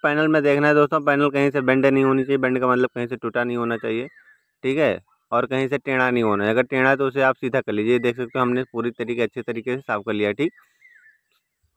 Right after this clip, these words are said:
चारों साइड में। अब हम यहाँ पे गम अप्लाई करेंगे, ये गम हमारा है दोस्तों, इसको हम अप्लाई करेंगे यहाँ पे। और हमको कैमरा और सेंसर ये दोनों चीज़ छोड़ के ही लगानी है, कैमरा और सेंसर दोनों। कैम-, कैमरा के पास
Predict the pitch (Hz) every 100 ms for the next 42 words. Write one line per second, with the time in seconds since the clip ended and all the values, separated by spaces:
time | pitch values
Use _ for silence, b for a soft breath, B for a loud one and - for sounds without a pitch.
0 | - 123 120 110 95 95 _ 139 143 156
1 | 147 143 156 156 151 180 135 123 120 113
2 | 98 85 80 _ _ _ _ _ - 120
3 | 143 147 147 143 143 135 135 147 170 170
4 | - - _ _ _ 127 - 143 147 127
5 | 120 117 113 110 110 110 104 139 _ _
6 | - - _ _ - - - 123 143 139
7 | 135 _ 143 135 131 147 165 _ - -
8 | 139 156 139 127 131 - _ _ _ _
9 | 123 127 139 143 156 156 156 139 139 139
10 | 135 147 143 127 120 131 147 139 127 131
11 | 143 135 131 131 131 131 139 135 127 127
12 | - 117 120 117 120 127 131 - 120